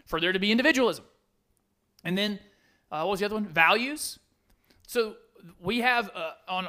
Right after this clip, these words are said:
on our side, we have the old values of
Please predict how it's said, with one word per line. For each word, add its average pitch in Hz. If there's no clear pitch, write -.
on 185
our 190
side, 185
we 220
have 202
the 190
old 208
values 202
of 185